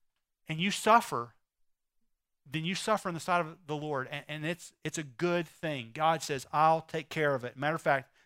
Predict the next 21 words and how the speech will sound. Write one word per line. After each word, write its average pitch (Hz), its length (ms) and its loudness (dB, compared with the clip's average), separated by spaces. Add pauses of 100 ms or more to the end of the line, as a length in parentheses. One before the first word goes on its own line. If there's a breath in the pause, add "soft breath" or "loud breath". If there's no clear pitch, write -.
(100)
then 151 120 -2
you 175 100 -2
get 160 140 -2
this 147 160 -8
picture 135 480 0 (1120 soft breath)
of 147 220 4
verse 160 300 0
twenty-one. 151 580 -2
"For 151 400 0 (640)
to 180 120 2
this 190 420 6
you 208 120 2
have 185 100 2
been 170 140 0
called, 139 340 4
because 139 240 -6
Christ 185 340 6
also 208 320 4
suffered 220 360 -2
for 196 60 -4
you, 220 280 0